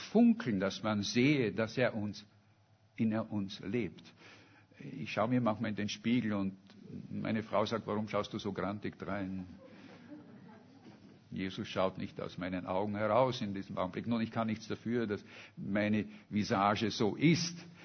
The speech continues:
Es ist auch wahrscheinlich nicht das damit gemeint, sondern es ist etwas anderes gemeint,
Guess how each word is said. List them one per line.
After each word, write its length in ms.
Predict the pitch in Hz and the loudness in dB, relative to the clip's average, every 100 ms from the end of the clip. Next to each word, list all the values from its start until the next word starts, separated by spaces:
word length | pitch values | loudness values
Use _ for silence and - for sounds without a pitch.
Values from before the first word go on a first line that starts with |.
| - | -6
Es 180 | 117 110 | -4 -2
ist 160 | 120 | 0
auch 180 | 104 110 | 0 2
wahrscheinlich 420 | 107 107 110 107 | 2 2 0 -2
nicht 220 | 107 104 104 | -2 -2 0
das 200 | 104 - | 0 0
damit 340 | 104 104 - | -2 -2 0
gemeint, 560 | 110 113 147 127 113 - - - | 2 6 8 8 4 -2 -12 -6
sondern 500 | - 123 123 117 92 - | 2 4 6 4 2 -8
es 160 | - - | -6 -4
ist 140 | 143 | 0
etwas 280 | 131 127 135 | 0 0 -4
anderes 460 | - 131 147 135 - | -2 0 0 -4 -4
gemeint, 420 | 110 95 85 101 | -6 -4 -6 -10